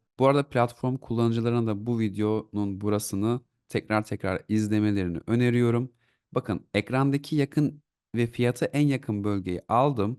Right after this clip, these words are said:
Aşağı bölgeyi aldım. Şu yukarısı çok uzakta zaten. Beni aslında asıl ilgilendiren şurası. Şimdi ana yön alış akımı, çizgimi oluşturdum. Kaldıralım. Eğer direnç tepkisiyle tam ortada, alış mı, satış mı belli değil.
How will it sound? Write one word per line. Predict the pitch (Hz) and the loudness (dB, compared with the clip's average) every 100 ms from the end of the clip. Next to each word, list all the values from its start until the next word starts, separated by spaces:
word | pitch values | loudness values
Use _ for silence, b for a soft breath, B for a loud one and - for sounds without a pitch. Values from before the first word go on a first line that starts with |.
| - | -4
Aşağı | 117 139 165 151 | -4 -2 0 0
bölgeyi | 131 113 95 90 | 0 -2 -2 -4
aldım. | - 120 135 135 113 123 | -2 0 0 0 -2 -2
Şu | 131 - | -4 -2
yukarısı | 127 135 131 - | 0 2 0 -2
çok | 135 - | -6 -4
uzakta | 104 110 - 110 | -2 -2 -2 -4
zaten. | 95 80 - 107 143 - | -4 -6 -4 -6 -6 -4
Beni | 175 196 - - | 0 0 -2 0
aslında | 160 147 127 107 110 | 0 0 -2 -2 -2
asıl | 123 - 120 | -4 -6 -8
ilgilendiren | - 160 139 101 90 87 104 143 170 - | -6 -4 -2 -2 -2 -2 -2 -2 -6 -12
şurası. | - 156 101 - - - _ | -4 0 0 -2 -10 -14 _
Şimdi | - 147 120 - - | -4 -2 0 -2 -2
ana | 123 202 | 0 2
yön | 190 180 254 _ - | 2 0 -2 _ -2
alış | 120 113 | 0 0
akımı, | 98 - 92 143 190 | -6 -2 0 0 -2
çizgimi | - 170 160 165 180 185 - | 0 2 2 2 2 0 -2
oluşturdum. | - 123 117 - 107 98 123 165 | 0 0 0 -2 -2 0 0 0
Kaldıralım. | - 202 190 131 101 123 - - | 2 4 6 6 4 2 -4 0
Eğer | 120 131 95 - 107 | 4 4 2 -6 -6
direnç | 110 147 214 | 0 0 -2
tepkisiyle | - 175 - 165 - 160 107 - - | -4 -6 -6 -8 -2 -2 -2 -4 0
tam | 175 151 | 4 4
ortada, | 120 110 80 - - | 2 0 -2 -4 0
alış | 120 110 - | 0 0 -2
mı, | 135 147 | -2 -2
satış | - 117 - - | -4 -8 -6 -4
mı | 143 120 | -2 0
belli | 104 110 107 | 2 2 0
değil. | 95 - | -2 -6